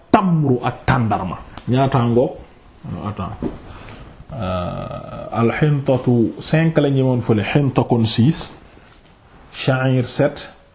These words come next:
tamru huit. Ne waaw kay, ñun huit yi, al asnaafu thamaniya. Yii nii, huit lañ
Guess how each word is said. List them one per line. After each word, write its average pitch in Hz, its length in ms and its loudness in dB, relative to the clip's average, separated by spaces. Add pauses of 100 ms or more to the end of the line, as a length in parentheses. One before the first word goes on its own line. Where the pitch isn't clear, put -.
(1040)
tamru 120 360 4
huit. - 280 -2 (200)
Ne 87 100 -6
waaw 87 240 -2 (140)
kay, - 160 -2 (500)
ñun 110 300 2
huit 190 260 0
yi, 110 220 2 (220)
al 117 200 2 (100)
asnaafu 151 680 0
thamaniya. 101 760 0 (800)
Yii 202 280 6
nii, 208 300 4 (220)
huit 139 440 2
lañ 160 240 4